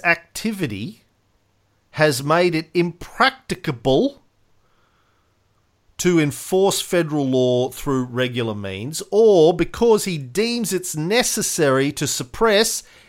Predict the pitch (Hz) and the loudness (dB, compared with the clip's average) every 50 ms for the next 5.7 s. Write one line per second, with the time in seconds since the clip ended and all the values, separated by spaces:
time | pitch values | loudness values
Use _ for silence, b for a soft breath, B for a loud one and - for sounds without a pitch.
0 | b b b b b - 147 147 175 170 - - - 240 214 185 156 143 139 - | b b b b b -4 -2 -2 0 0 0 0 0 0 2 4 4 4 4 2
1 | - - - 143 165 214 220 b b b b 127 110 87 135 147 135 131 127 139 | -4 -2 -2 -2 -4 -4 -8 b b b b -12 -6 -2 0 2 2 2 2 2
2 | - - - - 240 190 170 151 131 120 131 120 117 113 110 107 110 139 185 - | 2 0 -2 -4 -6 -8 -6 -6 -2 2 2 4 4 2 0 0 -2 -4 -6 -6
3 | - - - b b b b b b b b - 165 185 208 214 220 202 196 202 | -10 -12 -14 b b b b b b b b 0 2 2 2 2 0 2 4 4
4 | 214 233 240 - - 233 220 214 - - - - - 208 208 196 185 196 185 180 | 4 4 2 0 -2 -4 -4 -4 -4 -6 -6 -4 -2 -2 -2 -2 -4 -2 -2 -2
5 | 190 208 220 233 240 220 - - - 151 143 160 180 | 0 0 0 2 0 0 -2 0 0 0 -2 -2 -4